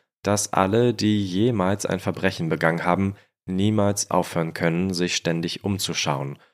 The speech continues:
ob die Behörden ihnen nicht doch auf den Fersen sind. Und es ist auch ein Beweis dafür, dass es sich lohnt, finanzielle Ressourcen in die Hand zu nehmen, um mit neuester forensischer Technik in alten Fällen zu ermitteln.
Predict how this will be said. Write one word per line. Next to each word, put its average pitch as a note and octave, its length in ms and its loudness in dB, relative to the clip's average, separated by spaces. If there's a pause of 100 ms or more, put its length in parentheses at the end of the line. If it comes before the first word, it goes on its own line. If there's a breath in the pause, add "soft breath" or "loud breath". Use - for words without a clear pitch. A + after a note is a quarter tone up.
(140)
ob - 260 -4
die D#2+ 200 -2
Behörden D#2+ 540 0
ihnen D#2+ 240 -4
nicht D#2+ 280 -4
doch F#2+ 160 0
auf - 200 -2
den D#2 140 -6
Fersen D#2 380 -4
sind. - 380 -8 (480)
Und D3 280 2 (360 loud breath)
es A2+ 140 -4
ist - 260 -6
auch A#2 180 4
ein F3 140 0
Beweis E2+ 320 2
dafür, G2+ 340 2 (440 soft breath)
dass A2 160 0
es A2 100 -6
sich A#2 240 -2
lohnt, F#2+ 360 2
finanzielle F#2+ 720 2
Ressourcen F#2+ 440 0
in G2 100 0
die G#2 120 0
Hand A2 160 0
zu F#2 120 -2
nehmen, F2+ 280 2 (280 soft breath)
um G#2 280 2
mit G#2 200 2
neuester G2 520 2
forensischer E2+ 680 0
Technik E2+ 540 -4
in F2 120 -4
alten E2 320 -4
Fällen D#2 320 -4
zu E2 140 -2
ermitteln. E2 560 0